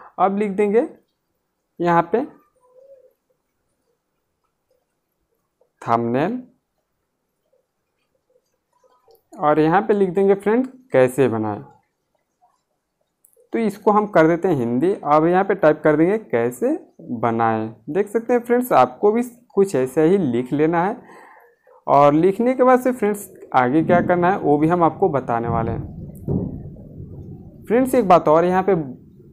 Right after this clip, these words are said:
बारिश जो है लगभग तीन दिन से बारिश हो रही है और अभी भी प्रेजेंट टाइम में बारिश हो रहा है तो थोड़ा नॉइज जा रहा होगा, इसके लिए सॉरी चाहता हूँ।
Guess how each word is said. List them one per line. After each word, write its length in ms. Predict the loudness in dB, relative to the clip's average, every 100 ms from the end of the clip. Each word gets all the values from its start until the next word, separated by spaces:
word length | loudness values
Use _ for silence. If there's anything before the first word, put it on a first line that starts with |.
| -2
बारिश 320 | 4 6 6
जो 140 | 4 4
है 80 | 4
लगभग 360 | 4 4 2 0 -18 -2
तीन 180 | 4 4
दिन 140 | 4 2
से 120 | 0
बारिश 420 | 4 4 2 -2
हो 240 | -4 0 2
रही 200 | 4 4
है 120 | 4
और 560 | 4 6 4 0 -8 -2
अभी 240 | 0 4
भी 140 | 4 4
प्रेजेंट 460 | 4 2 4 2 2
टाइम 120 | 0
में 160 | 0 2
बारिश 340 | 4 2 0
हो 60 | 0
रहा 120 | 0
है 60 |
तो 120 | 0 -4
थोड़ा 240 | 2 4
नॉइज 340 | 4 6 4 6
जा 180 | 4
रहा 100 | 6
होगा, 200 | 4 2 0
इसके 300 | -2 -2 0
लिए 140 | 0
सॉरी 320 | 0 -2 -2
चाहता 280 | -2 -4 -2
हूँ। 160 | -4